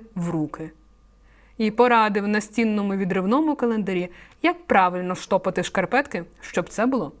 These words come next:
непомітним. А мохерові шапки й берети. Вулицями сіли міст, ходили жінки в однакових головних уборах,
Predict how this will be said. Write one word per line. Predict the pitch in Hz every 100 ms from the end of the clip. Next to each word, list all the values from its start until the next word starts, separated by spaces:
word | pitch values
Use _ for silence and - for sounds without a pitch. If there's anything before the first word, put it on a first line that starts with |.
| -
непомітним. | 180 170 160 151 151 226 151 - - _ - - - - - - - - - -
А | - 185
мохерові | 196 208 202 220 226 220 220
шапки | 220 - 214 208 202 - 196
й |
берети. | 185 175 156 139 - - - - - - - -
Вулицями | 214 247 254 247 254 240
сіли | 240 - 254 247 247
міст, | 247 214 175 -
ходили | - 214 240 240
жінки | 220 247 233 185
в | 175
однакових | 202 226 226 214 247 254
головних | 226 226 214 208
уборах, | 190 156 143 127 -